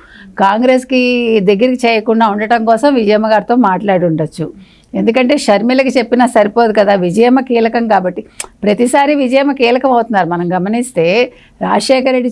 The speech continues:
చనిపోయాక అటు కొడుకు విషయంలో కావచ్చు, ఇటు కూ-, కూతురు విషయంలో కావచ్చు, విజయమ్మ గారు center of attraction-గానే ఉంటున్నారు. ఆవిడే సెంటర్ పాయింట్ కూడా ఇప్పుడు. కాబట్టి పెద్దరికంగా ఆవిడని కలిసి ఉన్-, కలిసి ఈ రకంగా చెయ్యండి అని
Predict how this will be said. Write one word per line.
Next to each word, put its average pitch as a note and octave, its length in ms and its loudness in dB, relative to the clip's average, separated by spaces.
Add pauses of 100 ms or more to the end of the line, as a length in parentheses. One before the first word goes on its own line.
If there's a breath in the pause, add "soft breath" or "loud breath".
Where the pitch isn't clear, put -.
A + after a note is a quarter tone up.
చనిపోయాక A3 520 0
అటు A#3 200 0
కొడుకు G#3 300 -2
విషయంలో B3+ 420 0
కావచ్చు, A#3+ 380 -2
ఇటు C4 140 -6
కూ-, A3 320 -2
కూతురు A#3+ 320 0
విషయంలో A#3+ 400 2
కావచ్చు, A3 520 0 (340 loud breath)
విజయమ్మ C4+ 400 2
గారు C#4+ 140 0
center B3+ 360 -2
of C4 140 -2
attraction-గానే A#3 600 0
ఉంటున్నారు. G3 440 0
ఆవిడే G3+ 340 2
సెంటర్ G#3+ 380 -2
పాయింట్ G3 260 0
కూడా F3 200 -2
ఇప్పుడు. E3+ 380 -8 (440 soft breath)
కాబట్టి C4 420 0
పెద్దరికంగా C4 680 2
ఆవిడని B3+ 240 -2
కలిసి A#3+ 320 0
ఉన్-, A3+ 260 -4 (160)
కలిసి G#3+ 680 -2 (300 soft breath)
ఈ C#4 120 4
రకంగా C#4 380 2
చెయ్యండి C4 520 0
అని D#4 120 0